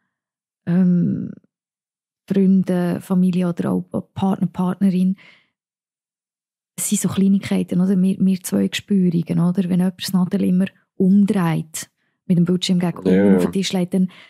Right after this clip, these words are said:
Speaker 1: dann gehen meine Augen automatisch hin, auch wenn ich keine Connection habe zu dieser
Speaker 2: Ja, ja,
Speaker 1: Person.
Speaker 2: aber so,
Speaker 1: Aber
Speaker 2: hallo, hey, ist
Speaker 1: ich
Speaker 2: wieder
Speaker 1: denke
Speaker 2: etwas zu
Speaker 1: auch,
Speaker 2: verstecken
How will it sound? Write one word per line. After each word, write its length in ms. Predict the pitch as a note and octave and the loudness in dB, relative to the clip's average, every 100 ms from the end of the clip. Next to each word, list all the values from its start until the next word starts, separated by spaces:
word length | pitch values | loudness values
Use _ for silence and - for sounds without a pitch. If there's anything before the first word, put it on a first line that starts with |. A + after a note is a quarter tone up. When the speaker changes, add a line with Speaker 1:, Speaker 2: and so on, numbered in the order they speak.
| _ | _
Speaker 1:
dann 100 | - - | -10 -2
gehen 160 | G3 F3+ | 0 2
meine 220 | F3+ F3 | 2 0
Augen 240 | F#3 G3 | -2 -4
automatisch 640 | G3+ F#3+ - F#3 F#3+ F#3+ - | -4 -4 -2 -2 -2 -4 -4
hin, 180 | F#3+ G3 | 0 0
auch 320 | - F3+ - _ _ _ _ _ _ _ _ - | 0 -2 -6 _ _ _ _ _ _ _ _ 0
wenn 320 | G#3 A3 G3+ | 4 4 2
ich 180 | - G3+ | -2 -4
keine 240 | - G#3+ | -2 -2
Connection 600 | G#3 G3+ G3 - - G3 - | 0 0 0 0 0 0 0
habe 260 | F3+ G3+ | -2 -2
zu 140 | - F#3+ | -4 -6
dieser 260 | G#3 G3 F#3+ - | -2 -2 -4 -2
Speaker 2:
Ja, 60 | F#2 | 2
ja, 100 | F#2+ | 4
Speaker 1:
Person. 180 | F#2 | 4
Speaker 2:
aber 120 | - E2 | 4 2
so, 180 | - | 2
Speaker 1:
Aber 60 | F2 | 2
Speaker 2:
hallo, 180 | F2+ F2 | 2 0
hey, 240 | F2 F2 | 0 -2
ist 80 | F2 | 0
Speaker 1:
ich 60 | G#3 | 2
Speaker 2:
wieder 100 | G3 | 2
Speaker 1:
denke 140 | F#3 F#3+ | 0 0
Speaker 2:
etwas 60 | |
zu 60 | F#3 | 2
Speaker 1:
auch, 40 | |
Speaker 2:
verstecken 360 | G3+ - - | 2 0 2